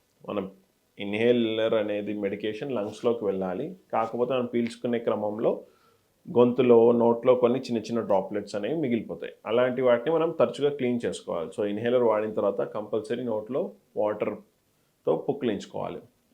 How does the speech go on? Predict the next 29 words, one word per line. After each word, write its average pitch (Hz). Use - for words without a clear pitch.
పుక్కిలించి 117
స్పిట్ 147
చేసేయాలి. 92
So 131
that, -
ఆ, 120
ఇన్హేలర్ 127
పార్టికల్స్ 117
అనేవి 117
టంగ్ 113
పైన, 104
థ్రోట్లో 101
అనేవి 95
ఎక్కువ 104
ఉండకూడదు. 92
ఒకవేళ 127
అలాగే 135
క్లీన్ 147
చేసుకోకున్నట్టయితే 120
దానిపైన, 131
టంగ్ 120
పైన 123
ఒక 117
కోటింగ్ 110
లాగా 98
వచ్చేసి 98
దాని 104
టంగ్ 107
పైన 104